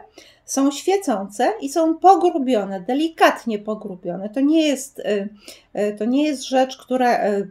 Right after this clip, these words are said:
tak jak na przykład we włóczce Marlene, e, jest ewidentny taki kokonek powstaje. Nie, to jest takie delikatne zgrubienie wiskozowe. I to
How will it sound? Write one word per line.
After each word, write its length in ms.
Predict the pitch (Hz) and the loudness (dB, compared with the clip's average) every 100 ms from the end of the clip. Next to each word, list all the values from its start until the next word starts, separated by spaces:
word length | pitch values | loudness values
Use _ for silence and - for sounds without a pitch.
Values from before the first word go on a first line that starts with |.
| 226 214 | -4 -4
tak 140 | 214 | -2
jak 180 | 226 226 | -2 -2
na 100 | 240 | -6
przykład 320 | 233 226 226 | -6 -4 -4
we 120 | 233 | -4
włóczce 440 | 214 240 240 - 226 | -6 -6 -8 -6 -2
Marlene, 580 | 233 214 220 208 208 214 - - _ _ | -2 0 0 0 -2 -4 -8 -20 _ _
e, 280 | 160 208 202 | -4 -2 0
jest 360 | 233 226 220 - | -2 -2 -2 -2
ewidentny 640 | 220 220 220 262 247 220 | 0 0 2 4 4 0
taki 240 | 214 214 220 | -2 -4 -6
kokonek 460 | 233 - 220 202 | -4 -2 -2 -2
powstaje. 480 | - 190 - 214 262 | -6 -8 -4 0 2
Nie, 300 | 277 196 285 | 2 2 0
to 100 | 294 | 0
jest 180 | 262 262 | 0 -2
takie 280 | 240 233 208 | -4 -4 2
delikatne 760 | 262 381 359 - 294 294 247 | 4 4 2 2 0 2 -2
zgrubienie 800 | 226 185 214 208 240 294 294 285 285 - - - - | -4 -6 -8 -6 -2 2 4 4 0 -12 -20 -20 -6
wiskozowe. 760 | 254 277 - 254 233 170 170 - | -4 -4 -2 -4 -2 -6 -6 -6
I 100 | |
to 100 | 202 | 0